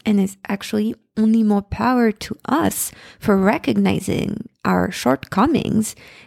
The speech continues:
and being willing to do something about it. And logically enough, the sooner you accept that and start doing the things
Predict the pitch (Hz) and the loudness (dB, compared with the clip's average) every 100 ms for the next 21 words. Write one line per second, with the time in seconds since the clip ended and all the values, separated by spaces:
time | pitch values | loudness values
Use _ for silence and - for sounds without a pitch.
0 | _ 214 202 190 185 196 196 _ 185 196 | _ 0 0 0 -2 -6 -10 _ -6 0
1 | 208 190 175 247 277 180 196 185 175 294 | 2 2 2 2 2 2 0 -2 0 0
2 | - 196 - 64 - - - - - - | 0 -2 -2 -2 -4 -4 -6 -6 -16 -20
3 | - _ _ 202 185 185 - _ _ _ | -20 _ _ -2 0 -2 -6 _ _ _
4 | 202 180 214 220 214 - 202 170 190 269 | 0 2 2 2 -2 0 0 4 4 2
5 | - - - 202 202 - - 247 233 226 | 0 -2 -8 -2 -2 0 0 2 2 2
6 | 226 190 165 - - 403 - - - - | 0 -2 -4 -6 -6 -6 -4 -6 -6 -10
7 | _ 208 185 - - 214 208 202 190 190 | _ -2 -2 -6 0 2 2 0 0 2
8 | 180 170 - - 269 208 202 - | 2 -2 -2 0 2 2 -2 -6